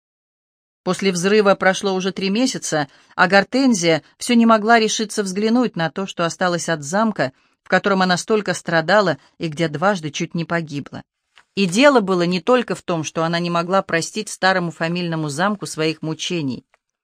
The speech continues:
Там, среди этих развалин, осталась частичка её сердца, ибо она полюбила старую крепость, видевшую детство её матери и соединившую её с Жаном.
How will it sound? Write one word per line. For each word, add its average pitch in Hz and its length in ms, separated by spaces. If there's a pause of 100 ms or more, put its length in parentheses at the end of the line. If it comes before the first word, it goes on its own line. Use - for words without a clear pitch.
(220)
Там, 262 340 (220)
среди 202 320
этих 220 240
развалин, 190 640 (180)
осталась 233 560 (240)
частичка 226 560
её 202 240
сердца, - 640 (540)
ибо 170 260
она 202 200
полюбила 190 440
старую 185 460
крепость, 214 560 (220)
видевшую 190 580
детство 165 400
её 156 240
матери 160 540 (200)
и 311 100
соединившую 214 840
её 175 280
с 160 40
Жаном. 151 540